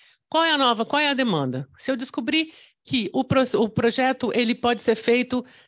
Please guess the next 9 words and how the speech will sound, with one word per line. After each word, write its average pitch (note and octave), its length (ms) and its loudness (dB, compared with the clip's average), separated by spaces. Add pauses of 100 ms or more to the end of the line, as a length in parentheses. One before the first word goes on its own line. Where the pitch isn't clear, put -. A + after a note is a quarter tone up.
é, G3+ 280 0
com, - 320 -6
seguindo A#3 520 0
um, A3+ 300 0
um G#3+ 60 0
determinado A3 520 0
caminho A3 640 -2
científico, F3 840 -6
uma, G3 300 -2